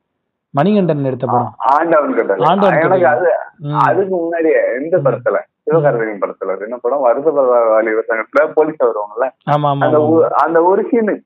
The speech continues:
Speaker 2: சும்மா அப்படி லைட்டா அழகா
Speaker 1: ம்.
Speaker 2: பண்ணிட்டு வருவாங்க. யாரா இவங்க அப்படின்னு நான் தேடுறேன்.
Speaker 1: ம்.
Speaker 2: ஆ, எப்பவுமே நமக்கு அந்த கியூரியாசிட்டி இருக்கும்ல, யாரு இவங்க அப்படின்னு நம்ம
Speaker 1: ம்.
Speaker 2: பாக்குறது.
Speaker 1: ம்.
Speaker 2: ம், ம். அப்போ நான் தேடுறேன்,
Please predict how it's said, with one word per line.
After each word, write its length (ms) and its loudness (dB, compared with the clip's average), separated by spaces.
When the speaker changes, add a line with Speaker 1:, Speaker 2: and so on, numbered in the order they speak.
Speaker 2:
சும்மா 240 -2
அப்படி 260 0
லைட்டா 340 0
அழகா 360 2
Speaker 1:
ம். 60 0
Speaker 2:
பண்ணிட்டு 300 -2
வருவாங்க. 340 0
யாரா 280 2
இவங்க 420 2
அப்படின்னு 220 -8
நான் 220 -4
தேடுறேன். 300 0
Speaker 1:
ம். 600 -6
Speaker 2:
ஆ, 240 0
எப்பவுமே 480 0
நமக்கு 260 2
அந்த 120 0
கியூரியாசிட்டி 560 0
இருக்கும்ல, 260 -6
யாரு 340 2
இவங்க 240 -12
அப்படின்னு 480 -16
நம்ம 220 -16
Speaker 1:
ம். 60 0
Speaker 2:
பாக்குறது. 720 -2
Speaker 1:
ம். 240 -6
Speaker 2:
ம், 320 -6
ம். 440 -12
அப்போ 400 0
நான் 180 -2
தேடுறேன், 720 -2